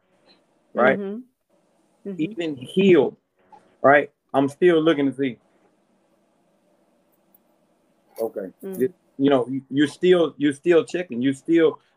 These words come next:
Speaker 1: you, you, it's like wounded warrior, right? You're still, you might not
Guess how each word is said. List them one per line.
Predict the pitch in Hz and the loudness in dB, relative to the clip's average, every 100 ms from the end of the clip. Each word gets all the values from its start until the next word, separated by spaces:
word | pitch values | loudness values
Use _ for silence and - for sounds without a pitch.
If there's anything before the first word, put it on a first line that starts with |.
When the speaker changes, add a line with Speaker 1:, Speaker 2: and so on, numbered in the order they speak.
| - | -8
Speaker 1:
you, | 143 | -4
you, | 139 147 | -2 -4
it's | 143 | -2
like | 151 135 | 0 2
wounded | 165 170 156 | 2 2 0
warrior, | 165 185 147 104 - | 0 0 0 -6 -8
right? | 123 135 135 _ _ 143 | -4 -4 -6 _ _ -12
You're | 143 | -10
still, | 135 170 165 - - | -6 -2 -2 -4 -8
you | 160 | -2
might | 170 165 | -2 -2
not | 160 143 | -4 -6